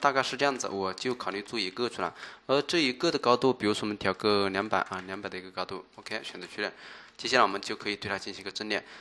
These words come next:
阵列的话，这个地方我们肯定是选择一根轴，轴阵列来对它进行操作。但是大家会发现，哎，这个里面没有轴，对不对？那么可以选择坐标系里面的一个坐标轴。OK，我们选择这个 Y 轴。然后这里呢，我们刚刚所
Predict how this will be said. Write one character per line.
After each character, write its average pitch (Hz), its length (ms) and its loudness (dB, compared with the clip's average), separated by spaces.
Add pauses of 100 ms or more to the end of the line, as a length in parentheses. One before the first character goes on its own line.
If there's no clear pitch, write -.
(120)
阵 165 120 2
列 175 80 10
的 139 120 12
话， 131 160 8
这 151 120 2
个 143 80 2
地 127 120 -2
方 113 120 2
我 98 60 2
们 101 240 -2
肯 90 180 -6
定 101 200 -2
是 110 160 -2
选 85 400 -2
择 - 120 -4
一 90 120 2
根 101 180 -4
轴， 87 260 2 (140)
轴 87 140 2
阵 104 180 -4
列 104 200 2
来 82 120 0
对 95 160 -2
它 95 60 4
进 95 160 -8
行 92 80 -8
操 90 160 0
作。 95 200 -4
但 127 140 4
是 131 100 2
大 131 120 6
家 120 80 8
会 117 160 0
发 113 120 -4
现， 113 280 0
哎， 117 100 2
这 147 140 -2
个 139 80 -2
里 117 60 -2
面 123 180 2
没 101 200 0
有 135 80 2
轴， 92 300 -2
对 - 80 -6
不 - 20 -2
对？ 117 200 4 (240)
那 113 100 0
么 107 80 -2
可 - 140 -6
以 113 80 2
选 98 240 -4
择 95 100 -8
坐 123 280 -6
标 92 220 0
系 113 280 -2
里 90 100 -10
面 85 160 -12
的 - 80 -12
一 85 60 -8
个 - 200 -2 (300)
坐 - 140 -6
标 101 100 2
轴。 87 280 -4
OK， 101 200 -4
我 101 60 -2
们 90 120 -8
选 85 140 -10
择 82 80 -10
这 95 140 -6
个 92 60 -8
Y 98 180 2
轴。 85 200 -2 (380)
然 113 140 8
后 - 20 8
这 143 120 2
里 127 100 8
呢， 104 100 12
我 98 60 8
们 92 180 -2
刚 98 160 0
刚 101 160 0
所 87 320 -4